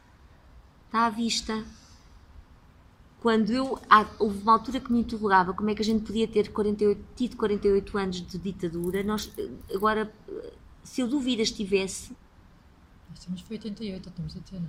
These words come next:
Speaker 2: é?
Speaker 1: Sim, exatamente. Mas se eu dúvidas tivesse, tinha ficado esclarecida.
Speaker 2: Hum.
Speaker 1: Porque tenho, eu tinha sete anos quando foi o vinte e cinco de Abril. E na minha casa sempre se falou de política. O meu avô morreu a lutar pela, pela
Speaker 2: Hum.
Speaker 1: liberdade.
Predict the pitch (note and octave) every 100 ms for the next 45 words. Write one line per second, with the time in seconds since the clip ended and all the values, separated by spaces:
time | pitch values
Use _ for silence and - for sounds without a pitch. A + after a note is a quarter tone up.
0 | E3+ - - A#3+ G#3 F#3+ G3+ G#3+ F3+ G#3
1 | - C4+ C#4+ C4+ A3+ G3+ G3+ A#3 A#3+ -
2 | - - - A#3+ B3 B3 A3+ B3+ - -
3 | B3+ - B3+ G#3+ G3 F3+ F3+ D#3+ D#3+ -
4 | - - G3+ F#3+ - - - - G#3+ A#3+
5 | A3+ A#3 A3+ G3 F#3+ - F#3 F#3 F3 F3+
6 | F3+ F3 F3 E3 D#3+ E3 - - - -
7 | - - - - - - - - - -
8 | - - - - - - - C4 A#3+ A#3+
9 | A#3+ A#3+ A#3 A3 A#3+ G#3 - G#3+ G#3 G3+
10 | - F#3+ F3+ F3 F3+ - F3+ F3+ - A#3+
11 | A#3+ A#3 G#3 F3+ A#3 A#3+ A3 F#3+ G3+ G#3
12 | F#3+ F3+ F3+ G3+ F#3+ - E3 E3+ - -
13 | D#3 F3+ E3 E3 E3 D3+ D3 D3 D3